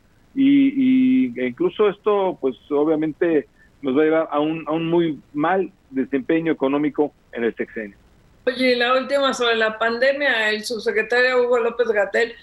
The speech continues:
Speaker 2: dice que no se puede obligar el uso de cubrebocas porque se le ha, sería violar los derechos humanos. O sea, que se muera la gente y le viola todo, los derechos humanos y la vida, ¿no? O sea, no,
Speaker 1: A, a
Speaker 2: pues
Speaker 1: ver, a, ahí, ahí Hugo,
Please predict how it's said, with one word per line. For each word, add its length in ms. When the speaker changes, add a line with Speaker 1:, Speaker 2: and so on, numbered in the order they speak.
Speaker 2:
dice 240
que 120
no 160
se 120
puede 240
obligar 520
el 260
uso 160
de 140
cubrebocas 640
porque 240
se 160
le 100
ha, 120
sería 480
violar 600
los 180
derechos 420
humanos. 520
O 100
sea, 140
que 80
se 80
muera 340
la 120
gente 520
y 80
le 100
viola 300
todo, 340
los 160
derechos 340
humanos 340
y 60
la 140
vida, 400
¿no? 160
O 80
sea, 440
no, 180
Speaker 1:
A, 200
a 20
Speaker 2:
pues 140
Speaker 1:
ver, 100
a, 180
ahí, 240
ahí 220
Hugo, 260